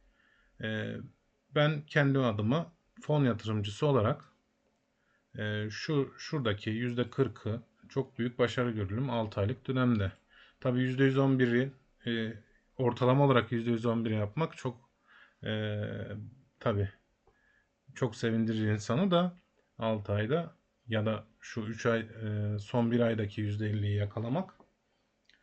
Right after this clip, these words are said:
e, bunu dediğim gibi herkes cesaret edip herkes giremez. Girmemeli de bence. E,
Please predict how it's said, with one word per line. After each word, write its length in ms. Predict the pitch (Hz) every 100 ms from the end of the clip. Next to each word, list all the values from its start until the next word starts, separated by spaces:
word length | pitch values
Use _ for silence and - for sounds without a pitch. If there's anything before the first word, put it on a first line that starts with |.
| _ _ _ -
e, 60 | - - - 147 - _ _ _ _
bunu 380 | 143 110 131 - _ _ _
dediğim 320 | 135 123 131 110
gibi 180 | 120
herkes 440 | 131 123 107 117 107
cesaret 480 | 113 - 120 123 113
edip 300 | 107 123 113
herkes 420 | 113 110 107 101
giremez. 640 | 107 117 98 120 - - -
Girmemeli 600 | 127 127 123 110 98 95
de 140 | 95
bence. 440 | 98 92 90 113 139 - _ _ _ _ _ _ _ 143
E, 380 | 139 139 135